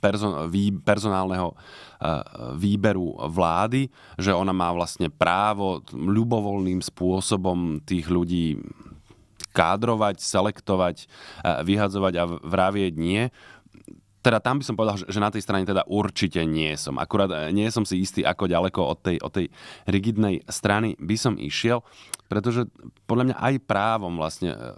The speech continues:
pani prezidentka alebo ľudia z jej okolia, e, si môžu vravieť, že čokoľvek urobia, e, ta-, tak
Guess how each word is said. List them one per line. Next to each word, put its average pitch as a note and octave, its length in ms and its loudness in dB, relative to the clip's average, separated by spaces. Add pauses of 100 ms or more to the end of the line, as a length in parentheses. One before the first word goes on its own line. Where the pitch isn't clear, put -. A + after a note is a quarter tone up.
(300)
pani G2+ 240 2
prezidentka G2+ 560 -2
alebo F2+ 240 0
ľudia F#2 480 0
z E2+ 160 -4
jej G2+ 160 2
okolia, G#2+ 480 0
e, - 80 -8 (1400)
si - 400 -2
môžu G#2+ 480 0
vravieť, G#2 400 -2
že G2 140 -4 (180)
čokoľvek A#2 640 -2
urobia, A2 400 0 (320)
e, C#2 320 -2
ta-, - 220 -2
tak - 340 -4